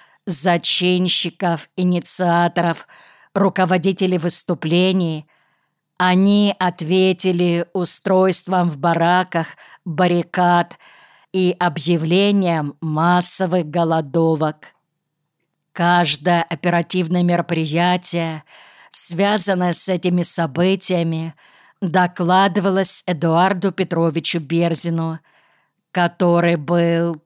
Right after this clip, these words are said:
помимо всего, старшим оперативным руководителем,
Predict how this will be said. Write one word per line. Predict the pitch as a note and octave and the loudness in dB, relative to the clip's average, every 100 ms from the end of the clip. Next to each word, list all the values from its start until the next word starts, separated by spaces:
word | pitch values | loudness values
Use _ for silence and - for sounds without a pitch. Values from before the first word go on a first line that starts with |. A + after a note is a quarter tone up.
| - | -4
помимо | E3+ E3 F3 F3 E3 | 0 2 2 2 0
всего, | - - D#3+ E3 F3+ F#3+ F#3 _ _ _ _ _ | -2 -4 -2 2 2 0 -4 _ _ _ _ _
старшим | - - - F#3+ G3 G3+ - - F#3+ F#3+ | -8 -6 -2 2 2 2 -2 -2 -4 -2
оперативным | F3 F3 E3+ D#3+ - F3 F3 F3+ F3 | -4 0 -2 -2 0 0 2 2 2
руководителем, | F3 F3 E3+ E3+ C#3+ E3 E3 E3+ D#3+ E3 E3+ | 0 0 0 0 0 0 0 -2 -2 -4 -6